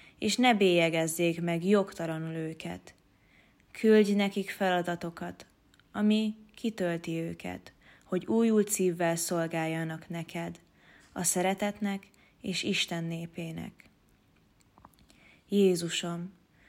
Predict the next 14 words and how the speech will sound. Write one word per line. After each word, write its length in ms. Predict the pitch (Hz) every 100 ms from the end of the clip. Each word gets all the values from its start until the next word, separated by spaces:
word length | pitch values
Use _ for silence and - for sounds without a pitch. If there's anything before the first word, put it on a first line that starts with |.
| - - -
könyörgök 640 | - 240 202 185 185 -
a 80 | 190
fiatal 540 | - 190 180 180 175
papokért. 840 | 170 175 175 170 - 175 - - - _ _ _
Sokukat 720 | - - 208 214 214 214 208 -
szent 480 | - - 226 196 180
buzgóság 800 | 190 175 175 170 165 170 175 -
hajszol, 680 | 170 165 170 170 165 170 - - - -
hogy 140 | 208
megújítsák 800 | 214 214 190 175 170 - 175 175
a 80 | 180
világot, 640 | 185 170 156 156 - - -
megújítsák 840 | 202 202 208 202 - 202 196 -
egyházadat. 920 | 185 175 175 165 165 160 - - -